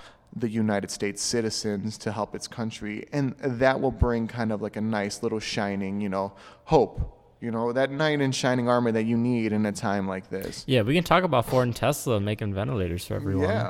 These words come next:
Speaker 1: of
Speaker 2: Trump
Speaker 1: course.
Speaker 2: told them to bet on it and, you know, see what you got.
Speaker 1: Yeah. Uh, I,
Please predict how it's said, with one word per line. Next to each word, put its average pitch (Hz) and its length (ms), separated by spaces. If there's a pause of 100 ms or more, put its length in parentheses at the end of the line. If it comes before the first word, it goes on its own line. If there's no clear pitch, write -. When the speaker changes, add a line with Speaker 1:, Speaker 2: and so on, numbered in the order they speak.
Speaker 1:
of - 200
Speaker 2:
Trump 156 240
Speaker 1:
course. - 60
Speaker 2:
told 151 180
them 120 160
to 107 280
bet 107 280
on 101 220
it 95 160
and, 98 180
you 101 60
know, 101 80
see - 160
what 110 160
you 104 60
got. 104 300 (480)
Speaker 1:
Yeah. 123 260 (1200)
Uh, 165 400 (420)
I, 180 240